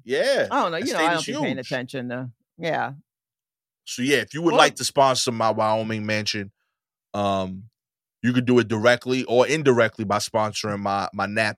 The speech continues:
Speaker 1: Empire startup. You know, all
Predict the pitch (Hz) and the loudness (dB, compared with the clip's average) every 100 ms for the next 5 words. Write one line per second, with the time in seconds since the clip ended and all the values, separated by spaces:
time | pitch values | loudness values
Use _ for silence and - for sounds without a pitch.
0 | 107 107 110 104 98 98 - 104 95 95 | -6 -4 -2 0 0 -4 -2 0 0 -2
1 | - _ _ _ _ _ _ _ 107 101 | -4 _ _ _ _ _ _ _ -8 -4
2 | 101 | 0